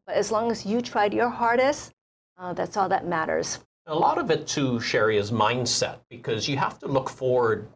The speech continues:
Speaker 2: and expect challenges are gonna happen,
Speaker 1: Mm-hmm.
Speaker 2: rather than hoping and praying that it doesn't, but inevitably it's going to happen. So you might as well get in that mindset to look forward to challenges, welcome adversity.
Speaker 1: Yes, thank you for bringing that up. Just, uh, coincidentally, uh, we have a team meeting every Monday,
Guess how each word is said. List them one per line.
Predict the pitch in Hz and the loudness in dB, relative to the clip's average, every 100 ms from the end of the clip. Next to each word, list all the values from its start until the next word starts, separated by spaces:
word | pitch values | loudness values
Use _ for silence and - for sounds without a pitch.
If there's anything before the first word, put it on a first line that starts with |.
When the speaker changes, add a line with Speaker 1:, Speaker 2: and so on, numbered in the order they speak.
| _ | _
Speaker 2:
and | 113 | -14
expect | 107 - - 127 117 - | -8 -6 -6 -8 -12 -10
challenges | - 113 113 110 110 95 | -2 0 0 -2 -4 -4
are | 104 | -6
gonna | 98 95 | -6 -6
happen, | 110 98 - 233 | -4 -6 -2 0
Speaker 1:
Mm-hmm. | 214 | 2
Speaker 2:
rather | 117 123 | 2 2
than | 120 107 | 2 0
hoping | - 123 123 107 | -2 -2 0 -2
and | 101 | -2
praying | 101 117 113 107 | -2 -4 -2 0
that | 104 | -2
it | - | -2
doesn't, | - 147 123 107 - | 0 0 0 -4 -6
but | 113 - _ - | -12 -12 _ -10
inevitably | 127 131 165 151 117 110 | -2 2 6 4 4 2
it's | 107 - | 2 2
going | 131 123 | 2 2
to | 120 | 2
happen. | 101 - - - 85 | 0 0 0 -2 -4
So | - 131 | -2 0
you | 117 | 2
might | 127 151 | 2 2
as | 226 165 | 2 2
well | 120 | 2
get | 113 123 | 4 2
in | |
that | 127 107 | 2 0
mindset | 113 120 202 - 101 95 - _ _ - | 0 0 0 0 -2 -4 -12 _ _ -10
to | 117 | -2
look | 117 - | -2 -2
forward | - 127 131 120 | -2 2 2 2
to | 117 | -2
challenges, | - 120 120 113 117 113 | -2 0 0 0 -2 0
welcome | 107 113 120 | 0 0 0
adversity. | 110 101 117 - 123 85 - _ - | -2 -2 -4 -2 -4 -6 -10 _ -8
Speaker 1:
Yes, | 320 370 - | -4 -4 -6
thank | - 277 277 | -8 -4 -2
you | |
for | 311 277 | 0 0
bringing | 269 254 220 | 2 2 4
that | 220 | 4
up. | 233 262 | 4 2
Just, | - - - | -2 -6 -2
uh, | 190 | -2
coincidentally, | - 220 208 165 202 208 196 175 _ _ _ - | -2 -4 -2 2 2 2 0 -2 _ _ _ -6
uh, | 190 | 0
we | 185 | 4
have | 226 202 | 4 4
a | |
team | 202 226 | 2 4
meeting | 226 214 208 | 4 4 2
every | 190 208 | 4 4
Monday, | 196 175 180 220 330 | 4 2 4 2 0